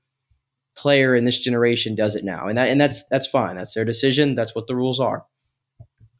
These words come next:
But not only has he stayed, Gus Malzahn said, "Oftentimes during these games,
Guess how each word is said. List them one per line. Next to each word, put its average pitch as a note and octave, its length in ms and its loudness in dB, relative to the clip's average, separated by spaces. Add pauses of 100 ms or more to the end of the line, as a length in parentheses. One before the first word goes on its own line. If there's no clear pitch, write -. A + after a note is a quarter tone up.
But D3+ 300 0 (280)
not E3 200 4
only A3 220 6
has D3+ 80 2
he C#3+ 100 4
stayed, B2+ 680 2
Gus F#3+ 220 0
Malzahn F3+ 440 2
said, C#3 380 2 (340)
"Oftentimes F3 720 2
during D3 220 4
these C3 160 2
games, D3+ 480 0